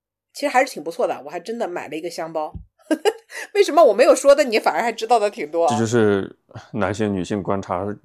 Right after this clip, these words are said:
Speaker 2: 关注的视角不一样嘛。所以丁丁是去了一次，带来了他的观察的视角啊，给，给让我们印象非常的深刻啊。绘声绘色的讲述也是丁丁的一大特长啊，我真的觉得非常的如临深境。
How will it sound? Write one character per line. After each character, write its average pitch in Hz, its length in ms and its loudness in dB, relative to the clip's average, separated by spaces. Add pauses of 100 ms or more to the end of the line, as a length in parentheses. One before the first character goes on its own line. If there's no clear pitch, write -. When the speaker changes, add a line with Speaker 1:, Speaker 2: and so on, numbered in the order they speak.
(300)
Speaker 2:
关 101 160 -2
注 101 100 -2
的 98 80 -2
视 - 160 -8
角 87 160 -6
不 95 140 -4
一 92 60 -2
样 98 160 -2
嘛。 - 240 -12 (300)
所 98 180 -6
以 92 280 -2 (460)
丁 104 140 -2
丁 101 220 0
是 92 340 -4
去 - 200 -4
了 92 140 -2
一 87 80 -4
次， 87 340 -6 (300)
带 98 140 -2
来 90 100 -2
了 87 140 -2
他 113 200 -2
的 104 140 -6
观 98 160 -4
察 101 120 -10
的 92 80 -4
视 95 200 -8
角 82 140 -6
啊， 82 320 -10
给， 85 160 -10
给 90 140 -6
让 92 220 -2
我 90 60 -4
们 85 120 -4
印 95 60 -4
象 92 140 -6
非 113 140 -4
常 104 100 -4
的 95 80 -4
深 104 220 -6
刻 104 160 -8
啊。 92 180 -10 (140)
绘 120 120 -2
声 110 160 -4
绘 110 140 -2
色 107 180 -2
的 90 180 -2
讲 82 220 -8
述 95 220 -4
也 82 120 -8
是 90 280 -6
丁 90 160 -6
丁 90 100 -6
的 87 100 -6
一 85 100 -8
大 87 200 -6
特 - 180 -10
长 87 200 -14
啊， 82 240 -10
我 90 140 -14
真 92 140 -6
的 95 140 -2
觉 85 220 -10
得 85 120 -4
非 95 140 -6
常 87 160 -6
的 85 100 -4
如 82 200 -4
临 85 120 -6
深 90 220 -4
境。 92 180 -8